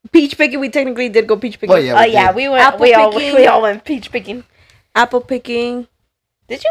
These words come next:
Speaker 3: guys enjoy peach picking, by the way? I never asked you guys.
Speaker 1: Yeah, it just felt weird. It was, it
Speaker 3: Why?
Speaker 1: was new. It wasn't my family. <laughs>
Speaker 2: It was a, it was all new to me, so
Speaker 3: Facts.
Speaker 2: it was very weird.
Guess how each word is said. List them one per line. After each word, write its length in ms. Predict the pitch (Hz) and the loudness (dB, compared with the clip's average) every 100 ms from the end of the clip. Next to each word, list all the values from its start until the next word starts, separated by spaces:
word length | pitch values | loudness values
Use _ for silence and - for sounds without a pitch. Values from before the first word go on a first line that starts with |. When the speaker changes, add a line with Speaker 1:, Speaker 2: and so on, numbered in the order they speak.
| 640 | 0
Speaker 3:
guys 260 | 240 254 | 0 0
enjoy 300 | 320 277 311 | -6 -6 -6
peach 280 | 311 339 - | -6 -12 -12
picking, 200 | 330 320 | -14 -10
by 80 | 330 | -10
the 80 | 311 | -8
way? 120 | 302 | -8
I 40 | |
never 180 | 302 370 | -6 -6
asked 340 | - 190 _ - | -6 -8 _ -18
you 60 | |
guys. 280 | - - - _ _ _ - - | -14 -14 -14 _ _ _ -2 0
Speaker 1:
Yeah, 280 | 330 302 349 | 2 0 -4
it 120 | 302 | -6
just 180 | 359 339 - | -8 -10 -4
felt 260 | 254 - 190 | -4 -4 -12
weird. 360 | 190 180 208 _ - | -10 -10 -12 _ -6
It 60 | 233 | -4
was, 260 | 254 269 | -4 -6
it 60 | - | -6
Speaker 3:
Why? 60 | 247 | -4
Speaker 1:
was 120 | 247 | -6
new. 520 | 214 226 240 226 214 220 | -6 -4 -2 -2 -2 -4
It 80 | |
wasn't 260 | 240 254 247 | -2 -2 -2
my 120 | 208 | -6
family. 500 | 208 196 208 202 247 _ _ _ | -4 -4 -4 -8 -10 _ _ _
<laughs> 80 | 294 302 392 440 381 - 622 - - - 262 247 247 262 233 | -10 0 2 4 2 0 -6 -12 -12 -6 -2 -2 -2 0 2
Speaker 2:
It 80 | |
was 160 | 196 160 | 2 0
a, 260 | 151 127 - - - - | -2 -4 -8 -8 -8 -6
it 80 | 180 | -4
was 160 | 160 - | -4 -4
all 220 | 147 147 | -2 0
new 180 | 143 135 | -2 -4
to 140 | 127 | -6
me, 200 | 110 104 | -8 -8
so 320 | 95 92 92 87 _ - - _ _ 98 | -10 -12 -14 -16 _ -20 -20 _ _ -16
Speaker 3:
Facts. 260 | - _ _ _ | -16 _ _ _
Speaker 2:
it 60 | 143 | -8
was 160 | 123 95 | -8 -10
very 340 | 101 95 90 | -8 -8 -10
weird. 360 | 87 82 85 | -12 -14 -18